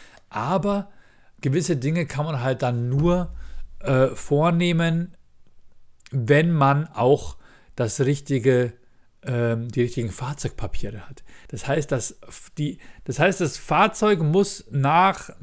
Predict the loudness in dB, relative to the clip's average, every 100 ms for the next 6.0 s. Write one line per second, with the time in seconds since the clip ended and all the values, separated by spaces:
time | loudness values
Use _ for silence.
0 | -10 -6 -2 0 2 2 2 0 0 -6
1 | -4 0 0 -2 -2 0 0 0 -2 -6
2 | -2 -2 -2 -6 -6 -2 -2 -2 -4 -2
3 | 0 0 -2 -2 -2 -2 -4 -8 -8 -4
4 | -4 -4 -2 -2 -2 -4 -6 -8 -12 -20
5 | -20 -20 -20 -14 -2 2 2 0 -4